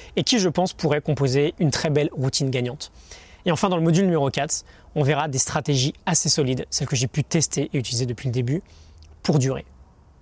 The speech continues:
pour que ça dure sur le long terme, pour ne pas abandonner au bout de trois mois, pour que tu puisses finalement, parce que c'est ça le vrai but, hein, expérimenter les vrais bénéfices, même si ça demande de t'adapter, d'ajuster ta routine, parce que finalement,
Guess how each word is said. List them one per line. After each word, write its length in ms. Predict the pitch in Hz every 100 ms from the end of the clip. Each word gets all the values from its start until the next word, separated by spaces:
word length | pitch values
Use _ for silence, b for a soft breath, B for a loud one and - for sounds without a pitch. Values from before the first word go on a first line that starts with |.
| - -
pour 260 | - 175 262
que 80 |
ça 80 | 151
dure 160 | 127 135
sur 140 | -
le 80 | 123
long 140 | 120
terme, 200 | 113 120
pour 160 | 127 165
ne 80 | 151
pas 180 | - 185
abandonner 380 | 180 151 143 151
au 60 |
bout 80 | 127
de 60 | 127
trois 160 | -
mois, 260 | 127 143 175 B B B B
pour 100 | 165
que 80 | -
tu 160 | - 175
puisses 360 | - 311 -
finalement, 380 | - 160 147 185
parce 160 | 269 -
que 80 |
c'est 100 | -
ça 140 | 160 247
le 60 |
vrai 160 | 160 151
but, 160 | 226 160
hein, 100 | 156 B B -
expérimenter 840 | - - - 180 170 139 185 277 -
les 100 | 143
vrais 240 | 127 165 185
bénéfices, 600 | 190 202 - 220 - - _ _ _ - -
même 140 | 175 190
si 120 | 170
ça 120 | 147
demande 280 | 135 135 131
de 60 | 127
t'adapter, 540 | 127 117 - 208 320
d'ajuster 460 | 156 143 131 - 151
ta 100 | 131
routine, 360 | 113 - 262 302 B B B B B B
parce 140 | - -
que 100 | 208
finalement, 460 | 139 117 165 285